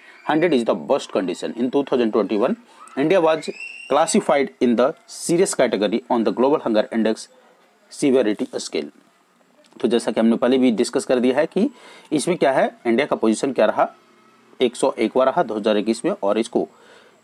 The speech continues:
इसमें डाला गया है सीरियस कैटेगरी में डाला गया है। रेस्ट ऑल यहाँ कुछ देश का नाम दिया गया है, जिसको आप देख सकते हैं। दो हज़ार इक्कीस में रैंकिंग की स्थिति एक से अठारह, बेलारूस को जो है, टॉप पर रखा गया है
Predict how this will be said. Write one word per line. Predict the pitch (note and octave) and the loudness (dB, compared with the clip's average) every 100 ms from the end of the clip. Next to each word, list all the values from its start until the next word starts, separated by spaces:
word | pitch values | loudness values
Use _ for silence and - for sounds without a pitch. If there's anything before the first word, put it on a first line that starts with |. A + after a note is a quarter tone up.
| - | -4
इसमें | C#3+ D#3+ C#3+ | -2 0 2
डाला | C3 B2+ | 4 4
गया | C3 | 2
है | C#3+ A3 - | 2 0 -2
सीरियस | - - D#3 F3 - | -12 -2 2 2 0
कैटेगरी | G2 F#2 F2 D#2 | -2 -2 -4 -4
में | C#2+ | -6
डाला | - G1+ | -8 -10
गया | - - | -14 -16
है। | - - _ _ - - - | -16 -18 _ _ -20 -14 -2
रेस्ट | E3+ - | -2 2
ऑल | F3+ G3+ | 2 2
यहाँ | D3 D#3+ D#3+ - - | 2 0 0 -6 -2
कुछ | C3+ C#3 | 0 2
देश | A2+ C#3 - | 2 0 2
का | C3 | 2
नाम | A#2 B2 | 2 2
दिया | A#2+ A#2+ | 2 2
गया | B2 | 2
है, | D3 | 0
जिसको | E3 - B2+ A2+ | -2 -2 0 2
आप | - G#2+ - | 2 0 0
देख | B2 | -2
सकते | - A#2+ A#2+ | 0 -2 0
हैं। | C3+ E3+ - - - - | 0 -2 -6 -20 -12 -2
दो | B2 | 0
हज़ार | B2 B2 B2 - | 2 2 0 -2
इक्कीस | B2+ - F#3+ - | -2 0 -2 0
में | A2 F2+ - | -2 -2 0
रैंकिंग | B2 A#2 C3 | 0 2 0
की | A2+ | 0
स्थिति | - G#2+ D3 - - - - | -2 -2 0 -2 -6 -20 -2
एक | C3 C3 | -2 0
से | B2+ | 0
अठारह, | G#2+ A#2+ A#2+ A#2 - _ | 0 0 0 0 -4 _
बेलारूस | G#2+ A#2 A2+ A#2 C3+ | 0 2 4 2 2
को | - | 0
जो | G#2+ G#2 | 0 0
है, | E3+ - - _ - | 0 -2 -20 _ -12
टॉप | A#2 C3 C3 | -2 0 0
पर | A#2 | -2
रखा | A2 A#2 | 0 0
गया | G#2+ A#2 | 2 2
है | E3 | 0